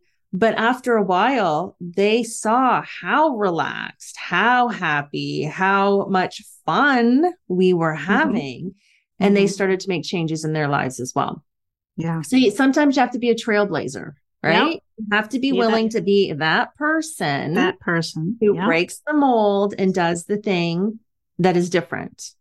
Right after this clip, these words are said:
Speaker 1: But
Speaker 2: Yeah.
Speaker 1: with few exceptions, when you make a choice for yourself that really does raise your vibration, bring you more joy, whatever it is that you need, peace, connection, people will respond positively,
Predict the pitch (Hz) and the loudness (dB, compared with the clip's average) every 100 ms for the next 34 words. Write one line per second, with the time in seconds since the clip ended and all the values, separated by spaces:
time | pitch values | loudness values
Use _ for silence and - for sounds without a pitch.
0 | _ _ _ - 202 185 190 202 220 220 | _ _ _ -2 0 2 2 2 0 0
1 | - 190 190 - 277 339 311 - - 277 | -6 -20 -16 0 2 4 2 -2 0 0
2 | - - 160 - - 170 202 208 226 247 | -2 -6 -6 -4 -6 -2 2 4 4 4
3 | 262 247 - - 208 226 233 233 - 233 | 4 2 -2 0 2 2 2 -4 -2 0
4 | 226 233 233 220 208 - 175 165 170 - | 0 -2 0 2 0 0 0 0 0 -2
5 | - 185 196 202 202 175 165 185 247 294 | 0 2 2 4 0 0 0 0 -2 -6
6 | - 170 190 202 208 202 185 185 202 214 | -8 0 2 2 0 0 -2 0 0 0
7 | 220 208 202 196 196 190 160 151 202 214 | 0 0 2 4 4 2 0 -2 0 2
8 | 208 208 208 196 190 208 240 240 226 202 | 4 2 4 2 2 2 2 0 0 0
9 | 202 196 196 214 165 143 - 208 208 208 | -2 -2 -2 0 -2 -6 -8 -2 -2 -2
10 | - - - 175 185 - 190 185 190 _ | -6 -14 -4 -2 -2 -2 0 0 -2 _
11 | _ _ _ _ - 294 311 370 302 220 | _ _ _ _ -2 0 2 2 2 2
12 | 220 220 214 208 196 196 202 - 185 175 | 2 4 2 0 -2 0 0 -2 -2 0
13 | 170 - 170 160 202 214 214 240 240 247 | -2 -4 -2 -2 -2 -4 -2 0 2 4
14 | 262 | 2